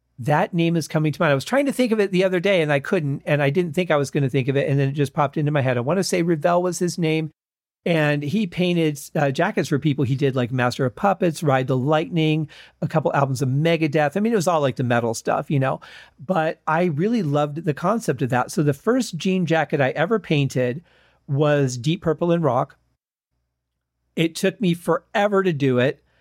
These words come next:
but I had such a good time. I think I did a pretty good version of it. I mean, there was not a huge amount of detail, like all the rocks and all of that.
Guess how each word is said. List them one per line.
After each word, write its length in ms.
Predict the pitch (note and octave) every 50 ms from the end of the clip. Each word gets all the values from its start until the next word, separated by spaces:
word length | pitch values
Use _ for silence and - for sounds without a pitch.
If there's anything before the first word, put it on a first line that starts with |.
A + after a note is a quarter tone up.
| _ _ _ _ _ _ _ _
but 520 | - C3 - F3+ D#3+ D3+ C#3+ C#3+ D3 - -
I 140 | C#3+ D3 D3
had 280 | C3+ C3 C#3+ C3+ C3 -
such 340 | - - - F3+ E3+ -
a 40 | G#3+
good 160 | E3+ E3+ D#3+
time. 320 | D3 - C#3 C3 B2+ C3 - _
I 140 | - D3+ D#3
think 320 | D#3 - - A#3+ B3+ B3 - _
I 160 | G#3 G#3 G#3
did 200 | - - G3+ G3
a 120 | F#3+ E3 D3
pretty 720 | - _ - - - B3 A#3+ A#3+ A#3+ A#3 A#3 A3+ A3+ - - E3 C3 B2
good 600 | B2 D3 D#3+ D#3+ D#3+ D#3+ D#3 D3+ C#3+ D#3+ D3+ C#3+ _ _ _ _ _ _ _ _
version 500 | C#3+ B2 D3 D3 D3 C#3 B2 C#3+ C#3 C3+
of 240 | D3 C#3+ C3+ B2+ B2+
it. 80 | C3 B2
I 80 | B2
mean, 320 | C#3 E3 F3+ F#3+ A#3 B3+ - _
there 100 | A#3 B3
was 320 | A3+ G3+ D#3+ - - -
not 380 | F#3+ D3+ D#3 D#3+ D3+ D3+ D#3+ -
a 180 | - D3 D3+ - -
huge 340 | - - - G3 F#3 D3+
amount 240 | D3+ D#3 D3 C#3 C3
of 140 | B2+ A#2 A2+
detail, 440 | B2 C3 C#3 C#3+ - C#3+ C3 B2+ B2
like 200 | A#2+ A#2+ A2+ C3+
all 120 | B2 B2
the 120 | A#2 B2+ B2+
rocks 500 | C#3+ D#3 E3+ E3 D#3 D3+ D3 - - -
and 100 | E3 D3
all 200 | C3+ C3+ C3 C3
of 80 | B2
that. 260 | B2 B2+ A#2+ B2 -